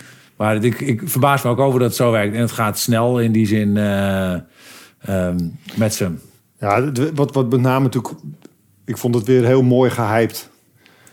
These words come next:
Speaker 2: En dus er komt even Zuckerberg nog aan en er komt, eh, Elon nog even langs. En dat is gewoon heel leuk hoe dat weer, hoe dat, knap hoe dat gehyped wordt.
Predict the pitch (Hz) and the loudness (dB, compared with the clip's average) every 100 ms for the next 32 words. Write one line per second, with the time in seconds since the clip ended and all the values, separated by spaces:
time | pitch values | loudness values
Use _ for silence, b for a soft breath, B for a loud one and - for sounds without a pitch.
0 | b b b b b b 110 107 110 120 | b b b b b b -6 -4 -2 -4
1 | 104 117 110 - 120 117 113 110 110 - | 0 -2 -2 -4 -2 0 0 -2 -4 -6
2 | - 101 98 95 95 95 107 98 - 107 | -4 -2 -2 -4 -8 -8 -6 -6 -4 -2
3 | 127 120 117 110 104 104 101 107 95 90 | 2 4 4 0 -2 -4 -2 -2 -2 -6
4 | 90 - - 92 92 104 117 101 101 107 | -12 -14 -12 -12 -12 -8 -6 -4 -2 -2
5 | 104 101 98 104 95 104 101 110 104 104 | -2 -4 -6 -8 -6 -4 -6 -6 -4 -4
6 | 98 - - - 139 139 - 113 107 - | -6 -12 -12 0 2 4 2 0 0 -2
7 | 95 98 90 - - | -2 -2 -6 -12 -16